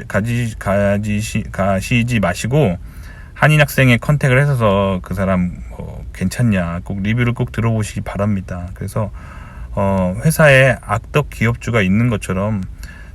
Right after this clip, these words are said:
대학원에서도 악덕 지도 교수가 있습니다. 그런 사람 피해야겠죠. 그래서 피해 가시고 하시면 좋을 것 같아요. 그래서, 어, 바로바로 졸업할 수 있었던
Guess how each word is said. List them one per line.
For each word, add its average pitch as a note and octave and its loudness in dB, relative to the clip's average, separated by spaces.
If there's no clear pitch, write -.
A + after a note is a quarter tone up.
대학원에서도 D3+ 6
악덕 E3+ 4
지도 C#3 2
교수가 C3 6
있습니다. G#2 2
그런 C3+ 2
사람 C#3+ 6
피해야겠죠. F#3 6
그래서 - -10
피해 B2+ 4
가시고 F#2 -4
하시면 B2+ 2
좋을 G2+ 2
것 A2+ -6
같아요. F2 -2
그래서, F2+ -2
어, F#2+ 0
바로바로 A#2 4
졸업할 C3 2
수 - -2
있었던 D3 4